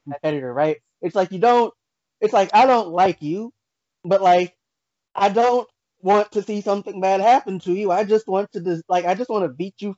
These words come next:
fair and square. I want somebody to come through and just be better than you. I don't want, like, your best player to, like, get multiple season inju-,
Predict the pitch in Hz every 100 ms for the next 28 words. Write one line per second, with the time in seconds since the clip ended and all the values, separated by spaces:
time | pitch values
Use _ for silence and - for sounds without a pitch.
0 | 151 175 190 170 - - 208 151 117 _
1 | _ - 170 190 196 180 175 175 156 _
2 | _ _ _ _ _ _ 165 - 208 208
3 | 165 180 175 175 175 _ 180 170 131 202
4 | 185 156 139 127 185 233 214 196 180 160
5 | _ _ _ 170 165 156 _ _ _ _
6 | _ _ 190 165 139 175 180 - _ 190
7 | 180 180 180 190 165 165 180 170 - _
8 | _ 190 196 - 175 170 180 165 165 175
9 | 156 151 147